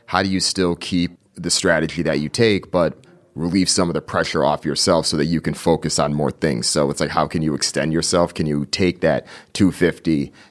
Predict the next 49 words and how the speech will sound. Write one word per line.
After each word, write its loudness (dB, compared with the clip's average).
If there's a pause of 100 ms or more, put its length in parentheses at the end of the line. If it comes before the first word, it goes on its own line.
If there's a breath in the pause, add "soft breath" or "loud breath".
and -4 (440)
who 4
knows? 2
Like, -2
do 2
all 6
those 2
people 2
have 0
set 0
managers? 0
If 0
they 2
do, 0
if -2
they 0
don't, 0
is -6
this -4
time -4
to -2
either -2 (220 loud breath)
have 0
a -2
set 2
manager 2
or 4
you 0 (240)
find -2
someone -2
to -2
level 2
up 2
and -2 (180 loud breath)
help -2
with -2
that? 0 (200 loud breath)
Is -8
there -4
someone 2
else 0
that 0
can -4
help 0
you -2
with -2
additional -2
things? -4
Like, -4